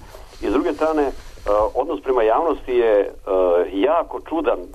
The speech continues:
Dakle, ovde smo imali niz protivrečnih informacija koje su u sukobu same sa sobom i mislim da su izvori tih informacija pre svega ljudi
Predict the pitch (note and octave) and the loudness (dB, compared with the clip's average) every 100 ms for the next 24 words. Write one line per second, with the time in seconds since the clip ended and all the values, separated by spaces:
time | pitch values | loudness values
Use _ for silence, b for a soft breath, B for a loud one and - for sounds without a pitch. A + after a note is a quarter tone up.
0 | - G2 A2 D3 D#3 D3+ D#3+ F3+ E3+ D3 | -10 -4 -2 -2 -4 -2 0 0 0 -2
1 | C3+ B B B2 D3+ F#3 C#3+ - F3 - | -4 B B 0 2 2 -2 -2 -2 -2
2 | B2 B2+ A#2+ G#2 G2 G#2+ A2 A2+ A#2+ - | 0 2 2 -2 -6 -4 -2 0 -2 -2
3 | G#2+ G2 B2 G#2 - A2 G2 B B B | -4 0 0 0 -4 -4 -4 B B B
4 | B - B2 - - C3 A#2+ A2 G2+ - | B -6 -4 -2 0 0 0 0 -2 -4
5 | F#2 C3 B2+ - G2 A#2 C3 E3 D3 B | -4 -2 -2 -2 -4 -2 0 -2 -4 B
6 | B B B2+ C#3 F#3+ E3 D3 C3+ F#3+ D#3+ | B B -4 -2 -2 -2 -4 0 0 0
7 | B2+ C3+ D3 - - B2+ B2 A#2 D3+ C3+ | -2 -2 -4 -4 -4 -2 0 -2 -2 -4
8 | - D3 - C#3+ C#3+ C3 - B B B | -4 -4 0 0 2 0 -2 B B B
9 | G#2+ C#3+ D3+ C#3+ - | -4 -2 2 0 0